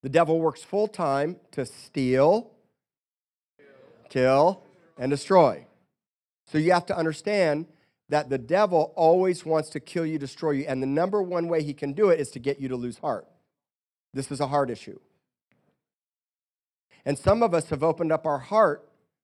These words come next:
full-time to anything and everything that's brought anger, hurt, unforgiveness, pain, and callousness. Imagine living in your house every single night and day. Imagine right now if your home,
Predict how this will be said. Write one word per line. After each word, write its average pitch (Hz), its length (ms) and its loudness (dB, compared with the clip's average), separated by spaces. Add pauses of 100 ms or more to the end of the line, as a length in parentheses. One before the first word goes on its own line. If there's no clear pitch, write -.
full-time 202 540 -2
to 160 180 -4
anything 185 400 -4
and 175 80 -2
everything 151 540 -6 (260)
that's 156 240 -4
brought 143 480 -2
anger, 190 480 -2
hurt, 185 440 -6
unforgiveness, 160 800 -6 (240)
pain, 175 380 -2
and 143 160 -6
callousness. 139 760 -6 (920)
Imagine 180 540 0
living 185 240 -2
in 175 80 -4
your 175 140 -2
house 175 440 -6
every 165 320 -2
single 190 400 -4
night 175 260 0
and 180 140 -6
day. 151 140 2
Imagine 175 360 -2
right 180 220 0
now 180 200 -2
if 143 100 -8
your 123 100 -6
home, 175 400 0